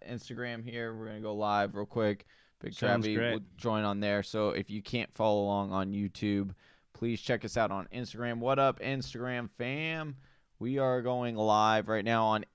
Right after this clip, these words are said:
Speaker 1: YouTube and on Instagram, so check us out on either one. We're just gonna be talking free agent news, uh, that has been going on, some crazy, crazy stuff, at least giving us something to talk about when we don't have sports going on.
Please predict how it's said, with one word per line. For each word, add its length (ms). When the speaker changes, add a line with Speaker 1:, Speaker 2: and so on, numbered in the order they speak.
Speaker 1:
YouTube 580
and 240
on 120
Instagram, 600
so 100
check 160
us 140
out 120
on 140
either 220
one. 260
We're 140
just 160
gonna 120
be 120
talking 440
free 320
agent 560
news, 640
uh, 500
that 180
has 180
been 220
going 300
on, 300
some 160
crazy, 360
crazy 320
stuff, 440
at 160
least 240
giving 260
us 140
something 360
to 100
talk 300
about 360
when 100
we 120
don't 340
have 240
sports 440
going 300
on. 280